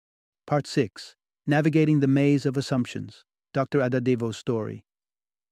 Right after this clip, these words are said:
In the heart of the twenty fourteen summer, a critical scenario unfolded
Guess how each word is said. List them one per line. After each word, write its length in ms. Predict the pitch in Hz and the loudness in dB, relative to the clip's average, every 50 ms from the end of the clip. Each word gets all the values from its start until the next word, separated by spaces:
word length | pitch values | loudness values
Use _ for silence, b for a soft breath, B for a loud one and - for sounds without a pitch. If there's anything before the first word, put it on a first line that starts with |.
| _ _ _ _ _ _ _ | _ _ _ _ _ _ _
In 120 | - 165 170 | 0 2 2
the 100 | 170 160 | 2 2
heart 380 | 135 165 185 196 202 208 - | 0 0 0 2 2 0 0
of 100 | - 156 | -2 -2
the 140 | 135 143 131 _ - | 0 0 -2 _ -2
twenty 280 | - 170 165 147 - | 0 0 0 2 0
fourteen 460 | 156 - - 156 143 - - 147 139 135 | -2 0 2 0 0 2 2 2 2 2
summer, 460 | - - 143 123 110 101 - 110 - _ _ _ _ _ _ _ - | 0 -2 -2 -2 0 -4 -6 -10 -14 _ _ _ _ _ _ _ -12
a 60 | 147 | -10
critical 420 | - - - 190 190 202 - - 160 | -10 0 2 2 2 2 2 0 -2
scenario 640 | - - 143 139 135 131 131 131 127 123 127 135 - | -2 0 0 0 2 2 0 0 0 0 -2 -2 -2
unfolded 720 | 160 160 175 175 151 - - 143 135 131 120 117 104 98 | 0 2 2 2 0 0 0 2 2 2 0 -2 -4 -6